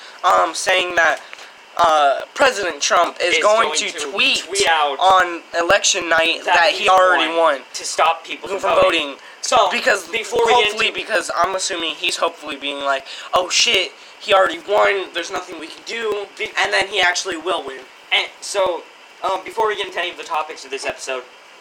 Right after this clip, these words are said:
Speaker 2: please, when your time comes, if you're eighteen and up,
Speaker 1: If you're
Speaker 2: please
Speaker 1: eighteen
Speaker 2: go
Speaker 1: and up
Speaker 2: vote.
Speaker 1: right now, if you're eighteen and up right now and you do not have any felons and you are legally allowed to vote, go
Speaker 2: Go
Speaker 1: fucking
Speaker 2: do that.
Speaker 1: vote.
Speaker 2: Go do that.
Speaker 1: Hopefully,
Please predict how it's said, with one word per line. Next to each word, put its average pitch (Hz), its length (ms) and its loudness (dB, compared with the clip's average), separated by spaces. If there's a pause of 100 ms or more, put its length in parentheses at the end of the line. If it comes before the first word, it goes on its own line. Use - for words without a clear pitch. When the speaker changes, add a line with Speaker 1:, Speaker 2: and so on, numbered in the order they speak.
(280)
Speaker 2:
please, 185 640 -4 (680)
when 214 220 -4
your 233 180 -2
time 185 360 -4
comes, 190 320 -8
if 147 220 -10
you're 170 100 -6
eighteen 165 320 -4
and 151 100 -2
up, 139 120 -2 (140)
Speaker 1:
If 220 100 2
you're 285 120 4
Speaker 2:
please 294 100 4
Speaker 1:
eighteen - 200 0
Speaker 2:
go - 20 2
Speaker 1:
and 262 80 4
up 247 180 4
Speaker 2:
vote. 165 140 2
Speaker 1:
right 196 220 2
now, 202 400 2
if 180 120 -8
you're 220 120 -2
eighteen 208 320 -2
and 175 100 -4
up 170 140 0 (100)
right 160 180 0
now 170 180 0
and 160 100 -6
you 170 120 -10
do 185 120 -10
not 170 220 -2
have 175 160 -6
any 156 140 -10
felons 165 340 -4
and 147 120 -12
you 156 120 -10
are 160 80 -4
legally 160 360 -6
allowed 147 300 0
to 156 80 -12
vote, 143 300 -6 (440)
go 226 180 2
Speaker 2:
Go 247 160 4
Speaker 1:
fucking 262 240 2
Speaker 2:
do 208 140 -6
that. 156 320 2
Speaker 1:
vote. - 80 -16 (540)
Speaker 2:
Go 233 320 2
do 208 260 -4 (200)
that. 139 320 2
Speaker 1:
Hopefully, 240 720 -2